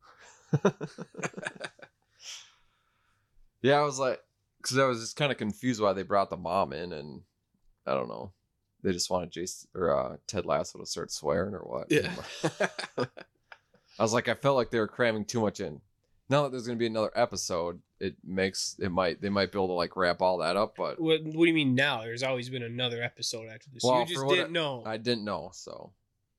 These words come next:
Speaker 2: Maybe they need to do a better job marketing their
Speaker 1: <laughs> Yeah.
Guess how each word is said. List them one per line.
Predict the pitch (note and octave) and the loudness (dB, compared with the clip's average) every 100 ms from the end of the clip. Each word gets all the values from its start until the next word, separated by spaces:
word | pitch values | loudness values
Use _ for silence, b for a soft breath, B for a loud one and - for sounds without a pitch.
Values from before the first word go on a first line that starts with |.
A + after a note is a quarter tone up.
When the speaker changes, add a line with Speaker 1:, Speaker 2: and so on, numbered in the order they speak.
| _ _ - - | _ _ -2 0
Speaker 2:
Maybe | G#2 G2 | 2 0
they | G2+ | -4
need | G2 | -6
to | F#2+ | -6
do | G2+ | -6
a | F2+ | 0
better | G2+ F2+ | 2 4
job | F#2 F2+ F2 F#2 | 4 4 2 0
marketing | F#2 F2+ F2 E2+ F2+ - | -2 0 0 0 -2 0
their | F2+ F2+ F2+ - | 0 0 -2 -2
Speaker 1:
<laughs> | |
Yeah. | - | -4